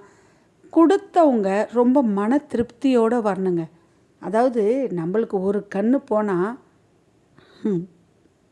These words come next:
அவங்களுக்கு ரெண்டு கண்ணு போகணுன்றது வந்து சும்மா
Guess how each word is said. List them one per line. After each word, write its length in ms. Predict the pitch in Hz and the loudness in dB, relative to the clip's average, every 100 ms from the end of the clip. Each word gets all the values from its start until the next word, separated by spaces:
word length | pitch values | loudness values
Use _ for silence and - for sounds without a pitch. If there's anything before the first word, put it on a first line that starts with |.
| _ _ | _ _
அவங்களுக்கு 640 | 185 185 196 190 320 427 - | -8 -4 -4 -4 -6 -8 -12
ரெண்டு 420 | 185 196 226 233 226 | -8 0 2 2 0
கண்ணு 200 | 190 226 247 | -4 -4 -2
போகணுன்றது 580 | 208 208 220 233 196 190 | -2 -2 -4 -6 -6 -8
வந்து 480 | 185 202 330 - _ _ - - _ _ - | -10 -6 -6 -8 _ _ -20 -20 _ _ -4
சும்மா 200 | 339 | 0